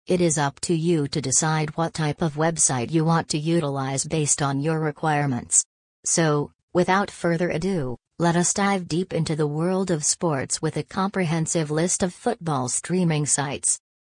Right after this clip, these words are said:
In this piece, we will inform you about a few of the easiest sports streaming websites and supply you with their official functioning U R L.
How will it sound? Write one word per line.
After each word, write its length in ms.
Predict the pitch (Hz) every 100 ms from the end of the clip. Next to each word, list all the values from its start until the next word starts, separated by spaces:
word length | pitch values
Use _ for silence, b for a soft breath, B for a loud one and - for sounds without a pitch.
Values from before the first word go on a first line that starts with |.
| _
In 140 | 165 170
this 200 | 165 -
piece, 500 | - 175 123 - - _ -
we 100 | 185
will 160 | 170 156
inform 480 | 156 - 156 156
you 180 | 160 165
about 360 | 156 180 170 147
a 80 | 156
few 280 | 214 214
of 80 | 185
the 240 | 165 - 175
easiest 460 | 180 175 156 -
sports 520 | - - 170 135 -
streaming 560 | - - 175 185 165 151
websites 680 | 151 160 - 151 139 139 - 147
and 160 | 143
supply 380 | - 123 151 139
you 280 | 135 160 160
with 200 | 151 147
their 160 | 160
official 440 | 151 - 180 170 151
functioning 680 | - 175 175 185 175 165 165
U 180 | 165
R 200 | 160 156
L. 340 | 156 135 113